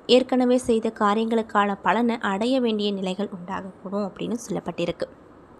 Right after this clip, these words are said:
மேலும் நீங்க சுக்கிர பகவானுக்கு அர்ச்சனை செய்து குடும்பத்துல ஒற்றுமை உண்டாகும். அதாவது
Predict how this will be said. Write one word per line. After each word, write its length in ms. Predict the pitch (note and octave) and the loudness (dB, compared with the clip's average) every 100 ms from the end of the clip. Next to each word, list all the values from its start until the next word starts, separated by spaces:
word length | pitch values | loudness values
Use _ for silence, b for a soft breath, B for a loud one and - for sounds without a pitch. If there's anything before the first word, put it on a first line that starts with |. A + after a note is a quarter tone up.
| - - B B B B B - | -20 -20 B B B B B 4
மேலும் 260 | C4 C4+ | 8 8
நீங்க 320 | B3+ C#4 D4 C#4 | 8 8 6 4
சுக்கிர 320 | - C4 D4+ C#4 | 2 2 4 6
பகவானுக்கு 540 | A3+ B3 A#3 A3 A3 | 6 6 6 4 4
அர்ச்சனை 440 | A#3 G3+ - C4 C4 | 4 4 4 4 4
செய்து 280 | A#3+ G#3 A3+ | 4 2 4
குடும்பத்துல 500 | A3+ B3 B3+ A#3 A3 | 4 4 2 2 2
ஒற்றுமை 420 | F#3+ - A#3+ A#3+ | 2 0 0 0
உண்டாகும். 460 | G3 F#3 E3+ F#3 - | 0 -2 -2 -2 -4
அதாவது 360 | F3+ F3 F#3+ | -2 -2 0